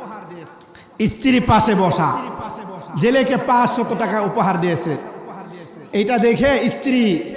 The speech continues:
বাদশাকে বলতেছে, স্বামীকে বলতেছে যে, "সাধারণ একটা ছোট মাছ বা সাধারণ একটা কম দামের মাছ আপনি এত টাকা দা-, দিলেন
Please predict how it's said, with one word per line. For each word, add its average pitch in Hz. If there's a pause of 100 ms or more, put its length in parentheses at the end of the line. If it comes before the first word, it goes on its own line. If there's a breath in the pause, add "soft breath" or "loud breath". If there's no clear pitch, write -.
(800)
বাদশাকে 202
বলতেছে, 208
স্বামীকে 214
বলতেছে 202 (840)
যে, 202 (1400)
"সাধারণ 254
একটা 262
ছোট 240
মাছ 240 (960)
বা 202
সাধারণ 302
একটা 285
কম 277
দামের 277
মাছ 277 (480)
আপনি 240
এত 285
টাকা 320
দা-, 202
দিলেন 247